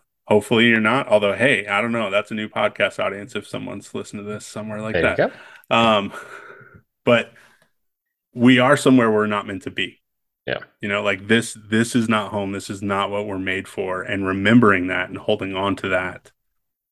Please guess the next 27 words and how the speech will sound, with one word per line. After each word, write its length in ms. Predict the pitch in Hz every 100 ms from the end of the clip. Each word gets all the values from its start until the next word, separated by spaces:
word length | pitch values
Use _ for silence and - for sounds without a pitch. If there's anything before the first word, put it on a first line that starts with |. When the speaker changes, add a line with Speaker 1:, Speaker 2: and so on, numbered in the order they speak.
| _ _ _
Speaker 1:
helps 200 | - 104
us 120 | 104 -
get 220 | 107 -
through 240 | 113 104
where 140 | 95 92
we 140 | 90
are. 240 | 90 - - _ _ _ _ _ _ -
Speaker 2:
Right. 120 | -
Speaker 1:
Um, 400 | 101 98 113 - _
that 100 | 107
on 160 | 110 110
those, 300 | 101 98 - _ _ _
those 220 | 107 95
long 320 | 101 95 95 92
days, 320 | 92 95 -
those 240 | 90 90
dark 280 | 104 92 92
times, 360 | 104 92 92 -
those 180 | 92
tougher 300 | - 98 -
moments, 480 | 95 98 101 95 -
like, 140 | 98 -
we 80 | 110
remember 320 | 110 113 101
this 420 | 95 104 117 131
isn't 360 | 117 113 113 101
it. 320 | 104 90 _